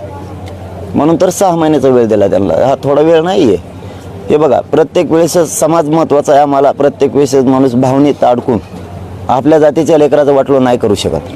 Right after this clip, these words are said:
त्यांना जशा सरकार चालवताना मर्यादा आहेत तसे आमच्या समाजाला या आम्हालासुद्धा आमचे लेकरं मोठे करताना आम्हालाही मर्यादा आहे. आम्हाला, अ, गोडीनं आमच्या पोरांचं भविष्य घडणार नाही. तुम्ही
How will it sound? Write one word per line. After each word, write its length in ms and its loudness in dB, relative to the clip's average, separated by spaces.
त्यांना 240 2
जशा 340 2
सरकार 340 2
चालवताना 480 2
मर्यादा 360 4
आहेत 100 2
तसे 160 0
आमच्या 300 2
समाजाला 500 2
या 160 4
आम्हालासुद्धा 500 2
आमचे 260 2
लेकरं 240 2
मोठे 220 2
करताना 340 0
आम्हालाही 300 2
मर्यादा 340 2
आहे. 80 0
आम्हाला, 460 2
अ, 200 2
गोडीनं 440 2
आमच्या 260 0
पोरांचं 460 0
भविष्य 280 2
घडणार 300 2
नाही. 300 0
तुम्ही 320 2